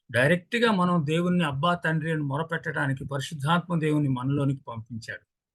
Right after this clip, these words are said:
దేవుని బిడ్డలారా, అర్థం చేసుకోండి. అనగా ఏ, అతి పరిశుద్ధ స్థలం అనేది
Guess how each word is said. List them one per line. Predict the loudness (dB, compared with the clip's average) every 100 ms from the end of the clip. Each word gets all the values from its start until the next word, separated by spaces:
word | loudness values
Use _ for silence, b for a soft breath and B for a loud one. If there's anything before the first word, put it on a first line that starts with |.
| _ _ _ _ _ -2
దేవుని | 0
బిడ్డలారా, | 2 0 0
అర్థం | 0 2 2
చేసుకోండి. | 2 -4 -8 -14 _ _ _ 0
అనగా | 2 2 2 0 0 -4 _ _ _ _ _ _
ఏ, | 0 0 0 -2 0
అతి | 2 2
పరిశుద్ధ | 2 2 0 0 2
స్థలం | 2 0 2 4 6
అనేది | 6 4 2 0 -2